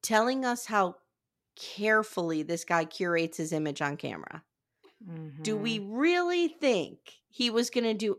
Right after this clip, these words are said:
Speaker 1: anything else here? Do we really think that he was gonna say, "Okay, like, I'm just not gonna show, like, go in the ambulance yourself and I'm just gonna
Speaker 2: No.
Speaker 1: go home and bang some other
Speaker 2: No.
Speaker 1: chick"? No,
Speaker 2: Of
Speaker 1: no.
Speaker 2: course not.
Speaker 1: Mm-mm.
Speaker 2: So
Speaker 1: This
Speaker 2: here's
Speaker 1: is
Speaker 2: my
Speaker 1: all for
Speaker 2: point,
Speaker 1: show
Speaker 2: though.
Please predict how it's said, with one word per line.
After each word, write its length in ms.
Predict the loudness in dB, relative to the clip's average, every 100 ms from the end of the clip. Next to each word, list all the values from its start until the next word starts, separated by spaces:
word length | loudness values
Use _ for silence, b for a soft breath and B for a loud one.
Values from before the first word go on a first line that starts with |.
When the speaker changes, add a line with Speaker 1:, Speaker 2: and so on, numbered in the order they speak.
| 0
Speaker 1:
anything 580 | 2 4 2 0 0 2
else 320 | 0 0 -4
here? 400 | -4 -2 -4 -6 -2
Do 100 | 0
we 140 | 0
really 440 | -4 -2 0 0
think 340 | -2 -2 -2 -2
that 120 | -4
he 140 | -2 -2
was 180 | -2 -2
gonna 220 | -2 -2
say, 680 | 2 4 4 0 -6 -8 -10 _ _ _ _ _ _ _ 6
"Okay, 480 | 6 6 4 6
like, 220 | 6 8 8
I'm 180 | 8
just 180 | 6 4
not 180 | 4 4
gonna 140 | 0
show, 200 | 2 2
like, 320 | 4 4 2 2
go 200 | 4 6
in 80 | 4
the 140 | 0
ambulance 340 | 2 2 2
yourself 380 | 0 6 6 8
and 100 | 6
I'm 120 | 4
just 140 | 2 0
gonna 140 | 4
Speaker 2:
No. 60 | 4
Speaker 1:
go 100 | 4
home 300 | 2 -2 -4
and 160 | -2 2
bang 200 | 2 2
some 160 | 0
other 100 | 4 6
Speaker 2:
No. 100 | 6
Speaker 1:
chick"? 220 | 4 -6
No, 480 | -2 4 6 6 4
Speaker 2:
Of 140 | 2 0
Speaker 1:
no. 300 | -2 -2 -2
Speaker 2:
course 440 | -2 0 0 -2
not. 240 | -2 -4 -4
Speaker 1:
Mm-mm. 220 | -6 -8 -14 _ _ _
Speaker 2:
So 200 | 2 4 10
Speaker 1:
This 140 | 10
Speaker 2:
here's 80 | 10 8
Speaker 1:
is 40 |
Speaker 2:
my 80 | 10
Speaker 1:
all 100 | 8
for 180 | 8 4
Speaker 2:
point, 140 | 6
Speaker 1:
show 80 | 8
Speaker 2:
though. 400 | 10 10 8 2